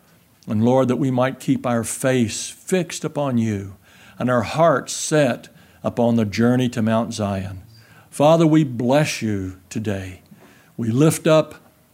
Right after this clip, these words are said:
the nations, the Christians around the world today who are suffering and being persecuted, and we cry out for mercy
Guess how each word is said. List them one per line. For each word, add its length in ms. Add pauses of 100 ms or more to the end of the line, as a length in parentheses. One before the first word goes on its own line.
(720)
the 140
nations, 680
the 120
Christians 560
around 300
the 80
world 400
today 380
who 180
are 80
suffering 580 (400)
and 120
being 240
persecuted, 880 (280)
and 140
we 140
cry 320
out 180
for 140
mercy 640